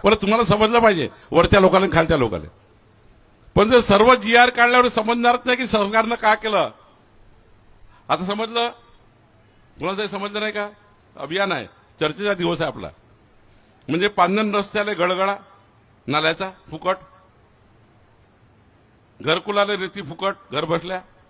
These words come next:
त्यानंतर घर गा-, गावात बांधकाम करायचं असलं तर तहसीलदारकडनं आपली रॉयल्टी घेऊन जायची. आणि ज्या तहसीलदारनं कोणी सांगितलं, "मला पैसे पाहिजे वरून सहाशेच्या वर", सहाशेच्या वर जर पैसे मागितले तर काय करा?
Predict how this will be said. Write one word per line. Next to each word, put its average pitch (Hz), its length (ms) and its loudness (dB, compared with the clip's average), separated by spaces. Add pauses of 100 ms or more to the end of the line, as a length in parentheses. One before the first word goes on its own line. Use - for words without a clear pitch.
(1080)
त्यानंतर 190 560 0
घर 151 240 -4
गा-, 175 200 2
गावात 170 300 2
बांधकाम 180 420 -2
करायचं 190 360 -4
असलं 196 220 -8
तर 175 140 -6
तहसीलदारकडनं 185 640 -6
आपली 180 180 -6
रॉयल्टी 175 300 -2
घेऊन 175 180 -6
जायची. 180 320 -6 (1000)
आणि 131 120 0
ज्या 175 320 6
तहसीलदारनं 196 640 0
कोणी 190 240 -2
सांगितलं, 185 380 0
"मला 170 180 0
पैसे 170 280 -2
पाहिजे 175 260 -2
वरून 160 300 0
सहाशेच्या 160 440 0
वर", 151 180 2 (2000)
सहाशेच्या 208 460 4
वर 220 240 2
जर 220 220 -2
पैसे 214 300 -6
मागितले 202 280 -8
तर 208 40 -8
काय 202 140 -2
करा? 185 180 -6